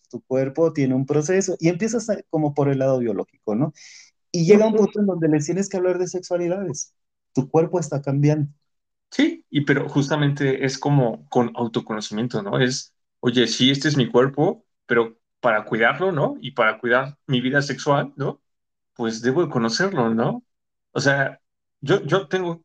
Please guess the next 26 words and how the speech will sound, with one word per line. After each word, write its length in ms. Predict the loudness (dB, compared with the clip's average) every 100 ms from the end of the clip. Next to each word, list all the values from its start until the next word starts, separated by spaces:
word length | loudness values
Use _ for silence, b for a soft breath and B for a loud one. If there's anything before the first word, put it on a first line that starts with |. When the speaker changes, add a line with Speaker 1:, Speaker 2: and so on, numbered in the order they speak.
| -4
Speaker 3:
lo 140 | -4 -2
conven-, 240 | -4 -4
yo 100 | -2
estoy 180 | -4 -2
convencido, 500 | 0 0 -2 -2 0
¿no? 120 | -2
En 60 | -2
mi 80 | 0
vida, 300 | 0 0 -2
no 80 | -10
sé 120 | -10
ustedes, 420 | -2 2 2 0 -4
que 260 | -4 -4 _ _ _
uno 220 | 2 4
no 200 | 2 2
cuida 460 | 0 0 0 -4 -10 -8
lo 160 | -8 -6
que 100 | -8
no 140 | -8
conoce 400 | -10 -12 -14 -16 _ _ _ _ _ _ _ _
o 100 | 2
lo 140 | 2
que 120 | 0 -2
no 120 | 0
valoras, 640 | -2 -4 -10 -16 -18 -20 _ -10
¿no? 220 | -8